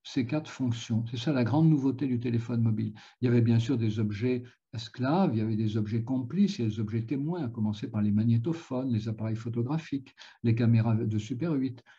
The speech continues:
Mais, euh, il n'y avait pas, euh, d'objets, euh, qui permettent, euh, à la fois d'avoir ces quatre fonctions. Or, avec le smartphone, c'est arrivé. Et évidemment, c'est ce qui fera le pouvoir de fasci-,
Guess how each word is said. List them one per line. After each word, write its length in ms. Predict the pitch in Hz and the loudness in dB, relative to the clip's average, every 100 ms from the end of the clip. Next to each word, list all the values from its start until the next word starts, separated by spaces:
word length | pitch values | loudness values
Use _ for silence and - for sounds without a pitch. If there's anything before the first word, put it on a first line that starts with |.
| _ | _
Mais, 260 | 139 170 175 170 - | 0 2 2 0 -4
euh, 500 | 156 127 123 120 123 | 2 4 6 6 4
il 80 | 123 | 4
n'y 60 | 139 | 4
avait 200 | 123 123 | 2 0
pas, 400 | - 190 214 208 - - | -2 2 2 0 -6 -6
euh, 240 | 127 123 | 0 2
d'objets, 680 | 113 131 117 113 180 233 208 | 2 0 0 -2 -2 -2 -4
euh, 140 | 147 127 - | -6 -8 -6
qui 120 | - | -8
permettent, 540 | 156 127 143 208 208 | -2 0 4 2 2
euh, 200 | 143 139 139 _ _ 139 127 - | 2 0 -2 _ _ -4 -2 0
à 120 | 143 | 0
la 100 | 135 | 0
fois 320 | - - 208 | -4 -4 -4
d'avoir 320 | 131 113 127 | -2 -2 -2
ces 160 | 113 117 | -4 -6
quatre 220 | - - | -6 -6
fonctions. 560 | - 110 - - 147 196 - _ | -2 0 0 0 0 0 -4 _
Or, 160 | 139 131 | -4 -2
avec 220 | 135 117 | -2 -2
le 40 | |
smartphone, 500 | 120 - 120 117 120 | -4 0 0 2 2
c'est 220 | 117 165 - | 2 0 -4
arrivé. 440 | 110 101 113 170 - _ | -2 -2 0 -2 -6 _
Et 80 | - | -2
évidemment, 480 | 131 123 110 104 175 | 0 0 2 4 2
c'est 380 | 196 - 156 160 - _ 202 175 | 0 -2 -2 -4 -12 _ -18 -16
ce 200 | - 143 | -2 -2
qui 180 | 117 | 0
fera 280 | 120 - 147 | -2 0 0
le 180 | 131 107 | 2 2
pouvoir 400 | 131 165 180 151 | 0 0 2 0
de 80 | 127 | -2
fasci-, 420 | 113 120 - - | -4 -6 -6 -6